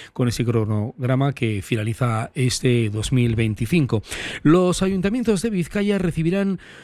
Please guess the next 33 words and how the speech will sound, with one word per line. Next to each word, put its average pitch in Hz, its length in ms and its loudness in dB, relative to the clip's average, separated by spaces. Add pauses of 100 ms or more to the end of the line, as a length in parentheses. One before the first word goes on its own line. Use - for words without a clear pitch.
(180)
mil 190 640 0
doscientos 165 680 0
seis 180 240 0
coma 180 300 0
siete 180 500 0
millones 156 320 0
de 151 60 2
euros 175 280 0
para 139 260 0
su 202 160 -2
financiación 160 560 0
en 143 100 0
dos 127 160 -2
mil 190 140 0
veintiséis, 151 500 0
un 165 160 2
seis 165 360 0
coma 156 260 0
setenta 127 340 0
y 143 60 4
uno 165 140 0
por 135 120 0
ciento 123 260 0
más 165 280 0 (280)
que 135 100 0
en 123 100 2
dos 120 200 -2
mil 170 340 0
veinticinco. 147 1160 0
Escuchamos 170 520 0
a 156 80 4
Ager 185 580 0
Izaguirre, 156 640 2